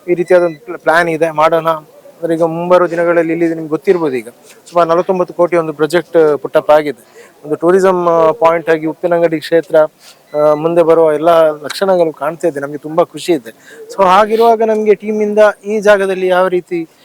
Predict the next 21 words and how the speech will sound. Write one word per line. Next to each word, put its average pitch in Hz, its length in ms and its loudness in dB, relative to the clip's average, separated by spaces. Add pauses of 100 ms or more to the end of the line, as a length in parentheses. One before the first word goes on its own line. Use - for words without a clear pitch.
(220)
ಆ, 151 220 4
ಈ 156 80 0
ದೇವಸ್ಥಾನಕ್ಕೆ 180 580 0
ಏನೆಲ್ಲ 180 220 2
ಮಾಡಿಕೊಳ್ಬಹುದು 160 880 -2
ಅಂತ 147 80 -14
ಹೇಳಿ 156 140 -6
ಒಂದು 147 120 -4
ಆಲೋಚನೆ 151 360 -4
ಇದೆ. 120 140 -8
ಅದ್ರ 156 200 -2 (420)
ಜೊತೆಗೆ, 233 500 4
ಆ, 185 320 2
ಹತ್ತು, 190 680 -2
ಸುಮಾರು 202 260 0
ಸತಿ 208 220 -4
ನಮ್ಮ 190 200 2
ಟೀಮಲ್ಲಿ 196 400 0
ನಮ್ದು 185 180 -2
ಡಿಸ್ಕಷನ್ಸ್ 175 500 -4
ಆದದ್ದಿದೆ. 160 840 -2